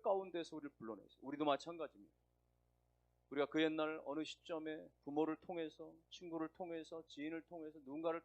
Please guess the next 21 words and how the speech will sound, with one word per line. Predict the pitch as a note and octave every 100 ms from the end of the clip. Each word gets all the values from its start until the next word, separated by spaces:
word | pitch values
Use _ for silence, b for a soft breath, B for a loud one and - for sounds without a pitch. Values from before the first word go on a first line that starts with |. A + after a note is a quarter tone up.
| -
통해서, | G#3 G#3 A3 B3 C4+ _ _ _ _
아니면 | D#3 G3+
그것도 | G#3+ A#3+ B3+
아니면 | G#3 G#3
하나님께서 | B3 - A3+
내 | G3+
마음에 | A3 A3+ A3
강력한 | - G3 A#3 A3+ - A#3+ G3+
어떤 | A3 -
감동을 | C#3 F3+ G#3 A#3+
주셔가지고 | - G#3 F3 D#3 D#3 D#3 A3 - _ _ _ _ _ _ _ _ -
나를 | C3 A#2+
불러내신 | B2 F3 F3 C3 G#2+ F#2+
거예요. | - _ _ _ _ _ _ _ _ _ _ _ _ -
그래서 | B2+ D3
하나님의 | E3+ E3
자녀로 | D#3 D3+ D3+ C#3+
그렇게 | C3+ B2+ - D3 G#3 _ _ _ _ _ _ -
이끌어 | A2+ - C3+
주신 | A2 A#2 G#2
것입니다. | F2+ -